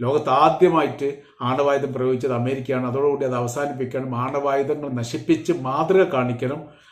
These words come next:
അതിന് തുടർച്ചയായ രീതിയിൽ മറ്റ് രാജ്യങ്ങളും ചെയ്യും എന്ന് പറഞ്ഞിരുന്നു. എന്നാൽ അമേരിക്ക ഒരിക്കലും അത് അനുവദിക്ക-, അംഗീകരിക്കില്ല എന്നുള്ള കാര്യം ഉറപ്പാണ്.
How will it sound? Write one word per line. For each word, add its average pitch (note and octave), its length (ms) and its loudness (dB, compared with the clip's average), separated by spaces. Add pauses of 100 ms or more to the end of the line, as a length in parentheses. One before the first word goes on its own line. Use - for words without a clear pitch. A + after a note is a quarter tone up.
അതിന് G3 320 4
തുടർച്ചയായ C#3+ 400 0
രീതിയിൽ B2+ 240 -2
മറ്റ് B2 340 -4
രാജ്യങ്ങളും B2+ 500 -4
ചെയ്യും D3 380 -4 (280)
എന്ന് F3 220 0
പറഞ്ഞിരുന്നു. B2+ 580 -2 (180)
എന്നാൽ F#3+ 240 2
അമേരിക്ക E3+ 340 4
ഒരിക്കലും D#3+ 280 2
അത് D3+ 140 4
അനുവദിക്ക-, D#3 320 -2
അംഗീകരിക്കില്ല D#3 640 2
എന്നുള്ള D3+ 200 0
കാര്യം D#3 240 2
ഉറപ്പാണ്. C#3 360 0